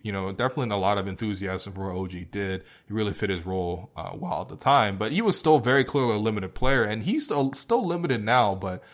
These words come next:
it's definitely such a big improvement from where he was last year, where he was sort of really up and down. Um,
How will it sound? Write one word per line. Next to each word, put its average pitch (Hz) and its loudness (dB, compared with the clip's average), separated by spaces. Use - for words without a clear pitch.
it's 131 -2
definitely - 4
such - 0
a 165 2
big 127 4
improvement 107 4
from 98 -6
where 113 2
he 113 0
was 101 -2
last 107 4
year, 110 -2
where 101 -2
he 98 -2
was 92 -6
sort 101 -4
of 92 -6
really 98 -4
up 92 -6
and 92 -8
down. 101 0
Um, 82 -4